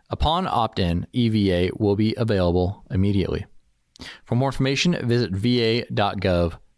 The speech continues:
forward slash V R E. Okay, next one, I've lost count. Uh, for immediate release,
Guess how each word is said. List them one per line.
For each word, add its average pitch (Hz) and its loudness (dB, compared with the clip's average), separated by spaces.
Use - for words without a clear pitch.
forward 123 0
slash 87 -2
V 101 2
R 87 -2
E. 92 0
Okay, 123 -2
next 131 -2
one, 107 0
I've 92 0
lost 101 -2
count. 135 -4
Uh, 110 -2
for 147 0
immediate 165 0
release, 175 2